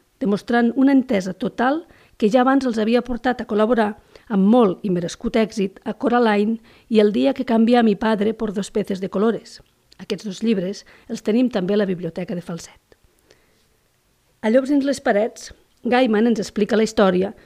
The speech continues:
sobre una casa encantada que conté llops dins les parets. Els humans i els animals intercanviaran els seus papers i la seva jerarquia a partir d'una imaginativa i moderna faula,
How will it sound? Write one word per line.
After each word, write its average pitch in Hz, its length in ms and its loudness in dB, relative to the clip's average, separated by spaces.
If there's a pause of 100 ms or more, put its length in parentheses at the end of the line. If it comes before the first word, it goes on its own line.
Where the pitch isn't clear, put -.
sobre 240 320 4
una 311 240 4
casa 294 240 2
encantada 262 560 0
que 254 120 -2
conté 233 560 2
llops 311 360 -2
dins 269 240 2
les 254 180 0
parets. - 540 -8 (160)
Els 185 200 -2
humans 220 360 2
i 220 40 2
els 208 120 -2
animals 226 520 2 (220)
intercanviaran 226 800 2
els 262 160 -2
seus 269 180 -4
papers 247 460 -2 (420)
i 233 120 4
la 214 80 4
seva 240 260 2
jerarquia 240 580 0
a 226 80 -6
partir 233 320 0
d'una 226 240 4
imaginativa 208 760 2
i 185 80 0
moderna 226 360 0
faula, 220 520 0